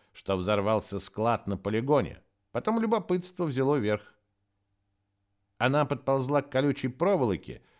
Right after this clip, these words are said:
и увидела необычное орудие. Оно было больше, чем обычная пушка. Рядом находилась группа офицеров и штатских, а также расчет во главе с Гауптманом.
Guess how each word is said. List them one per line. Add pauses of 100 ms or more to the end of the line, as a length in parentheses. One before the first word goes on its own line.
(140)
и
увидела
необычное
орудие. (800)
Оно
было
больше,
чем
обычная
пушка. (500)
Рядом (420)
находилась
группа
офицеров
и
штатских, (140)
а
также
расчет
во
главе
с
Гауптманом.